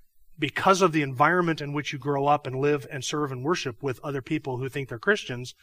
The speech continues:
you could be very stunted in your spiritual understanding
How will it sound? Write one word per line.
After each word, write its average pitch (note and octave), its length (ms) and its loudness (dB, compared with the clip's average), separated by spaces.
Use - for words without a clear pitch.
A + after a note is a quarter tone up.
you E3+ 140 -6
could F3+ 100 -2
be D3+ 100 -2
very C#3+ 220 0
stunted E3 480 0
in C#3+ 240 -10
your C3+ 380 -6
spiritual B2+ 440 -6
understanding A#2 520 -10